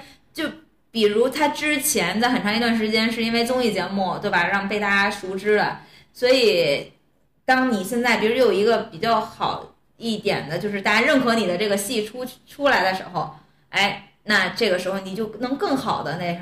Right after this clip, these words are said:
么了，就是更好的去，就是让你，让你的戏呀，和你的这个人去有一个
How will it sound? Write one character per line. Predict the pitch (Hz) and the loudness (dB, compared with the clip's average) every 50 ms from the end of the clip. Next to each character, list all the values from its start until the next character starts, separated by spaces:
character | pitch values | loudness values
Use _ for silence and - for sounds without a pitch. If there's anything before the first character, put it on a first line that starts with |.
| - 147 | -10 -12
么 | 151 147 | -10 -10
了， | 147 151 - - | -10 -12 -14 -16
就 | - 196 | -16 -14
是 | 190 190 | -14 -10
更 | - 226 214 202 | -8 -6 -6 -6
好 | 190 180 160 | -6 -6 -4
的 | 170 170 170 170 170 170 170 - _ _ _ _ _ _ _ _ _ _ _ _ _ _ | -2 -2 -2 -2 -2 -4 -6 -8 _ _ _ _ _ _ _ _ _ _ _ _ _ _
去， | _ - - 196 185 180 165 160 160 151 123 123 120 101 87 82 82 - - _ _ _ _ _ _ _ | _ -8 -4 -2 0 2 2 2 2 2 0 0 0 -2 -2 -4 -6 -12 -18 _ _ _ _ _ _ _
就 | - 196 190 | -16 -10 -4
是 | 202 | 0
让 | 202 208 202 190 175 | 2 4 4 2 2
你， | 170 160 151 156 156 - - _ _ _ _ _ | -2 -2 -4 -6 -8 -16 -20 _ _ _ _ _
让 | - 226 220 202 | -2 -2 0 0
你 | 185 165 | 0 0
的 | 175 175 | 0 -2
戏 | 175 - - - 247 220 202 | -2 -4 -8 -6 -4 -2 2
呀， | 190 185 180 175 180 - | 2 2 2 2 0 -2
和 | 208 202 | -2 0
你 | 202 196 165 | 0 0 0
的 | 180 | 0
这 | 196 190 180 | 2 2 2
个 | 185 | 2
人 | 180 175 170 175 202 | 2 2 0 0 -2
去 | - 220 202 190 | -4 -4 -6 -4
有 | - 175 165 160 | 0 2 2 2
一 | 185 | 4
个 | 196 202 | 2 2